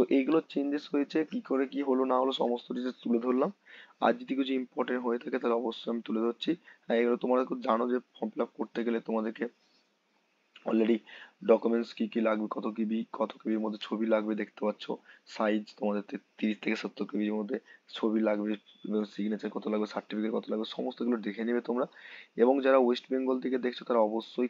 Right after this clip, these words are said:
কলকাতা জোনের ওয়েবসাইট এখানে রয়েছে এবং শিলিগুড়ি যা-, শিলিগুড়ির ওয়েবসাইট কিন্তু এখানে রয়েছে, তার উপর ডিপেন্ড করে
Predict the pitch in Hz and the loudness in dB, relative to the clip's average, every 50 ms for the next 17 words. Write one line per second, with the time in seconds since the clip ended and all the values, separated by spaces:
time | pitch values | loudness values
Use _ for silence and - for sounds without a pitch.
0 | - - 113 104 - - - - 120 110 113 113 113 117 117 113 - _ _ _ | 0 -2 -4 -2 -2 -6 -6 -6 -4 -2 0 0 0 0 -2 -4 -8 _ _ _
1 | - - - 110 113 110 - - - 110 110 110 113 107 - 113 107 104 104 107 | -10 -6 -4 -2 -2 -2 -4 0 0 2 2 2 0 -2 -2 -2 0 0 0 0
2 | 110 110 - - - 160 - - - - - - _ - 107 113 123 - - - | -2 -4 -4 -4 -4 -4 -4 -8 -16 -20 -20 -20 _ -2 -2 -2 -2 -2 -4 -2
3 | 107 107 104 104 113 110 110 107 110 117 113 - _ _ - - - - - 113 | -2 -2 0 0 0 0 2 2 0 -2 -2 -6 _ _ -16 -14 -14 -6 -2 0
4 | 117 117 117 123 127 123 117 107 107 104 - - - 110 101 - - 104 104 101 | 2 2 4 4 4 4 4 2 2 -2 -4 -4 -4 -4 -4 -4 -6 -8 -8 -6
5 | - 113 104 104 104 113 127 135 - - 110 104 98 - - 101 98 98 104 104 | -4 -4 -2 -2 0 -2 -2 -4 -6 -2 -2 -2 -2 -2 -2 -4 -4 -4 -4 -4
6 | 107 117 107 | -4 -6 -6